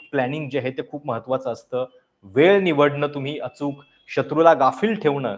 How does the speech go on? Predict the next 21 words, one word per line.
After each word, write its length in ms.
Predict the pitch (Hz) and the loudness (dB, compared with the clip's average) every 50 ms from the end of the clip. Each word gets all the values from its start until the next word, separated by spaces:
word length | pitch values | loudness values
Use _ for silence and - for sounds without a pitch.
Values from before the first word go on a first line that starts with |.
| - _ | -12 _
या 140 | 123 135 151 | -2 0 0
गोष्टी 320 | 147 143 147 143 - 180 170 | 0 0 -6 -4 -6 -8 -6
खूप 180 | - 190 185 180 | -6 -12 -6 -2
महत्त्वाच्या 440 | 147 135 131 139 156 151 151 165 | -2 -2 0 -2 -4 -2 -2 -2
असतात 300 | 143 120 - _ - 151 156 - _ _ _ _ _ _ | -4 -4 -4 _ -4 -4 -4 -6 _ _ _ _ _ _
आणि 100 | - 160 160 - | -6 -6 -2 -2
कदाचित 300 | 170 170 175 - 202 196 - _ _ _ _ _ _ _ | 0 -2 0 -2 -4 -10 -10 _ _ _ _ _ _ _
त्याच 340 | 180 180 190 226 220 - 185 | 4 4 4 4 2 0 0
रणनीतीचा 640 | 165 160 156 151 156 165 156 - 175 165 - 175 | 0 0 0 0 -2 -2 -4 -6 -8 -2 -2 -2
हा 160 | 151 156 160 | 0 0 -2
भाग 260 | 165 143 117 127 147 143 | -2 0 0 0 0 0
होता 440 | 123 113 120 117 - 131 117 95 | 0 -6 -8 -4 -2 -2 -2 -2
की 300 | 95 - _ _ _ 127 | -2 -10 _ _ _ -12
ज्याच्यामुळं 520 | 110 117 120 120 - 139 143 139 143 156 - _ _ _ _ _ _ _ _ - | -6 -6 -4 -4 -4 -8 -6 -4 -6 -6 -6 _ _ _ _ _ _ _ _ -6
पाकिस्तानला 680 | 117 113 - 156 139 143 - 143 135 135 139 147 160 - - | -6 -4 -4 -10 -10 -6 -6 -8 -6 -2 -4 -4 -4 -4 -8
आज 160 | 135 135 - | -10 -10 -10
पटकन 480 | _ _ 135 127 - _ - 175 175 185 190 _ _ - _ - - - _ | _ _ -6 -6 -6 _ -4 -4 -4 -4 -10 _ _ -20 _ -20 -20 -18 _
या 120 | 123 139 139 | -4 -4 -4
सगळ्या 300 | 139 139 120 127 139 143 | -4 -4 -2 -2 -2 0
गोष्टींना, 540 | 131 131 131 - - - 135 139 139 143 | -2 -4 -6 -8 -14 -14 -12 -10 -6 -6
अ, 260 | 147 - - - 127 | -6 -6 -8 -8 -6